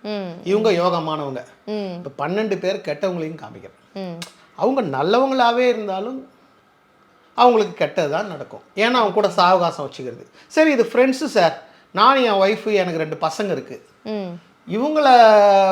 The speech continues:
Speaker 2: வந்து இந்த காலச்சக்கரம் எனக்கு ஆபாதமா பொருந்துடுறாங்க. இப்ப
Speaker 1: ம்.
Speaker 2: என் பொண்ணு எடுத்துக்கோ, எனக்கு யோகமா இருக்கா, பையன் எடுத்துக்கோ, யோகம் இல்லாம இருக்கா, மனைவி யோகமா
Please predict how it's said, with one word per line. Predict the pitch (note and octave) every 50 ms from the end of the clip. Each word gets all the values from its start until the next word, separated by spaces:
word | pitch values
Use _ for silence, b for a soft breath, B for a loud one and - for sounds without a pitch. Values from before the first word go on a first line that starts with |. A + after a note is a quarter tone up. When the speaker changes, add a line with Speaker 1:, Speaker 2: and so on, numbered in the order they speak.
| F#3+ F#3
Speaker 2:
வந்து | F#3 G3 G#3+ G#3+ A3+
இந்த | G#3 F#3+ F3+ F3+
காலச்சக்கரம் | - F3 G3 G#3 G#3 - G3 F3+ - F3+ F3+
எனக்கு | E3+ E3+ F3 E3+ - E3
ஆபாதமா | D#3+ F3 F#3+ G3 G#3 G3 G3 F#3+ F#3 F3 F#3+ F#3+ G3 F3+ F#3
பொருந்துடுறாங்க. | F3 E3 E3+ F3+ F3+ E3+ D#3 D3 C3 C3 C3 - - _ _ -
இப்ப | F#3+ G#3 A3
Speaker 1:
ம். | G#3
Speaker 2:
என் | G3 F#3+ F#3 F3+
பொண்ணு | - G3 G#3 A3+ A#3+ A#3 G#3+
எடுத்துக்கோ, | F3 - - D3+ - F3 G3+ G3
எனக்கு | F3+ E3+ E3 D3 C3+ C#3 C#3+
யோகமா | D3 D3+ D3 D3 C#3+
இருக்கா, | C#3+ C#3 - D3+
பையன் | C#3+ - - G3 G#3+ A3+ A#3+ A3+ G#3+ G3+ F#3
எடுத்துக்கோ, | E3+ D#3+ F3 - A3 A#3 B3+ B B B B B B B
யோகம் | G3 G#3+ A3+ G#3 G3+
இல்லாம | F3+ E3+ D#3+ D#3+ D#3 D3
இருக்கா, | C#3 C#3 - C#3+
மனைவி | C#3 F3+ G#3 B3 C4 C4 B3+ C4 C4 A#3 F#3+
யோகமா | G3 G#3 G3 F#3+ F#3 F#3